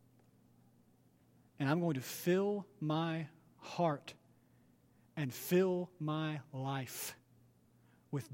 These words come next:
doing what is good. We'd love to pray with you, to encourage you,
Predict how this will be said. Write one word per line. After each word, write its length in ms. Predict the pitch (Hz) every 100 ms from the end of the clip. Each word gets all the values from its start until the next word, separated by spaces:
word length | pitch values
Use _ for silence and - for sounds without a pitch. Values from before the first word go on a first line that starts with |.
| 120
doing 540 | - 170 202 147 117 113 - - - - _ - - _ - - _ _
what 160 | 139 139
is 120 | 127
good. 420 | - 139 131 117 - - - - - - - - _ - _ _ _ _ - - _ -
We'd 160 | 143
love 220 | 135 151 147
to 80 |
pray 240 | 131 160 147
with 260 | 127 123
you, 60 | 139 - - - _ _ _ - - - - _ - - _ -
to 100 | 156
encourage 500 | 127 156 160 175 170
you, 140 | 190